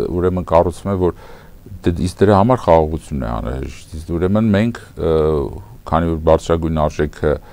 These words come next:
այդ մարդն է իր վայելքներով, ուրեմն պետք է, ը, այդ խաղաղությունը ամեն գնով, ը, ուրեմն հասնել։ Ը, խնդիրը այն չի, որ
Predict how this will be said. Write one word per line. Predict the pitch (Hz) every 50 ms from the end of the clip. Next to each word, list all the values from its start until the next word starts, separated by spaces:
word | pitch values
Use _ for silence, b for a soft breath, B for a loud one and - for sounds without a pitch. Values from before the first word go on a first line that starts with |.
| B B B B
այդ | - 71 76 73 69 69 - - - - -
մարդն | 65 73 78 78 76 - - - 71 69
է | 69 64
իր | - 73 71 69 - - -
վայելքներով, | - 71 73 67 69 71 69 - - - 78 78 80 98 120 139 147 151 -
ուրեմն | - - 76 78 80 82 98 101 107 101
պետք | - - 82 78 - - - 92
է, | 92
ը, | 92 90 87 - - - - - 73 71 69 69 - -
այդ | - - - - -
խաղաղությունը | - 76 76 78 80 80 - - - 98 82
ամեն | 78 80 80 82 82 78
գնով, | 80 76 82 90 101 98 - -
ը, | - - 76 76 76 - - - - - -
ուրեմն | - 78 73 76 80 85 82 69
հասնել։ | 69 67 69 - - - - - -
Ը, | - - - - - - - - - - - - - - - - - - 57 64 71 73 69 67 -
խնդիրը | - - - 92 - - 127 139 139
այն | 143 143 139
չի, | - - 156 151
որ | 120 101 104 98 92 85 78 -